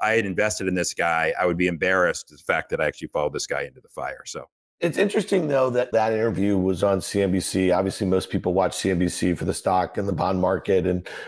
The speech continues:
Speaker 2: most C N B C investors probably are not exposed to that. They're not invested in the V C firms that invested in F T X. They're not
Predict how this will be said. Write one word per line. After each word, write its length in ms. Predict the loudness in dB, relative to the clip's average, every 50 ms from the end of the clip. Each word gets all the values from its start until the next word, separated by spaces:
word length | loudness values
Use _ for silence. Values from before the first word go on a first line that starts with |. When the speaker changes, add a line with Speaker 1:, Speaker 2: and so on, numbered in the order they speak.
| -12 -6
Speaker 2:
most 360 | -2 0 0 0 0 0 -2
C 120 | 0 0
N 80 | 2 2
B 80 | 2
C 160 | 0 0 0 0
investors 600 | 2 4 4 4 2 2 0 0 0 0 0 -2
probably 260 | -2 -2 0 2 2
are 40 | 2
not 200 | 2 2 2 0
exposed 540 | 0 -2 -2 -4 -4 0 0 0 0 0 0
to 60 | 2
that. 180 | 2 2 2 2
They're 100 | 0 0
not 220 | 0 0 0 -2
invested 380 | -2 0 2 2 2 2 0 -2
in 80 | 0 0
the 120 | 0 0
V 160 | 2 2 2
C 220 | 2 2 0 -2 -2
firms 500 | -2 0 0 0 2 0 0 -2 -6 -8 -12 -20 -14 -4 0
that 200 | 2 2 2 2
invested 540 | -2 -2 0 2 2 2 2 0 -2 0 0
in 120 | 2 2
F 220 | 2 2 0 0 -2
T 160 | 0 2 2
X. 300 | 2 2 0 -4 -6 -4
They're 160 | -2 0 0
not 320 | 2 2 2 2 0 -2